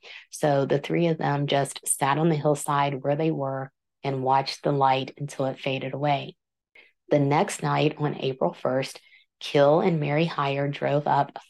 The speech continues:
Five Mile Creek Road below Gallipolis Ferry until they reached a hillside that commanded a view of the valley he had watched the previous night.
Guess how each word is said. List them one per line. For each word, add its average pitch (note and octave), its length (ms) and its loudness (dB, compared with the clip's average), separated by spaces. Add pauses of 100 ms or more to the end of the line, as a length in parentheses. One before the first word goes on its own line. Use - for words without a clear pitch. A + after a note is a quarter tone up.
Five C#3+ 420 0
Mile C#3 400 0
Creek C#3 420 -6
Road C3+ 460 0
below C3+ 420 0
Gallipolis D3+ 600 2
Ferry C#3 520 -4 (240)
until D3+ 280 0
they C#3 160 2
reached D3 340 -2
a G3+ 60 2
hillside D3 600 0 (320)
that C#3 140 0
commanded D3+ 640 0
a F#3 80 4
view D3 280 2
of D3 160 0
the C#3+ 120 0
valley C#3 480 0
he C#3 280 -6
had D#3+ 220 -4
watched C#3 340 -4
the D3+ 80 -4
previous C#3 560 -10
night. D#3 420 -4